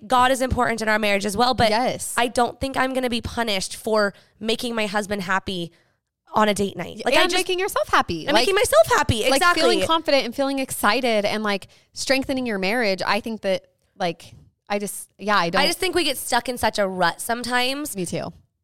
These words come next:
Speaker 1: And, like, if you do feel sexy in your garments, like, really good for you. I don't.
Speaker 2: I don't.
Speaker 1: And
Speaker 2: I remember when I, like, first started wearing them and, like, it was shortly right before me and Justin got
Speaker 1: Yes.
Speaker 2: married. And I remember being like,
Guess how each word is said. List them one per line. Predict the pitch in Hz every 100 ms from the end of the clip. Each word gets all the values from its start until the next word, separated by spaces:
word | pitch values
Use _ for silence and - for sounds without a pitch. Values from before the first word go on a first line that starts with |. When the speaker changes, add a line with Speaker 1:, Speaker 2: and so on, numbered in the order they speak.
| _ _ _ _
Speaker 1:
And, | 254 247
like, | 233 202 - - _ _ _ _ _
if | 240 208
you | 190 247 262
do | 170 196 185
feel | 165 - 269
sexy | 277 269 - 302
in | 302
your | 311
garments, | 311 311 330 -
like, | 233 -
really | 175 170 185 190
good | 175 170
for | -
you. | 226 254 -
I | 175 175
don't. | 160 165 160 277 - -
Speaker 2:
I | 196 180 170 -
don't. | 170 170 - -
Speaker 1:
And | 285 285
Speaker 2:
I | 233
remember | 285 254 247
when | 254
I, | 247
like, | 214 190
first | - 185 196
started | - - -
wearing | 170 160 185
them | 190 208 226
and, | 165 196
like, | 160 156 _ _ _ _ _
it | 185
was | 175 170 -
shortly | - 190 - 170 165 156
right | 165 151
before | 151 165 156
me | 151
and |
Justin | 156 151 156
got | 185
Speaker 1:
Yes. | 185
Speaker 2:
married. | 185 170 147 156
And | 151 165 156 - - - - - _ _
I | 196 180 175 175 -
remember | 185 170 170 180 170
being | 165 160
like, | 160 147 147 - -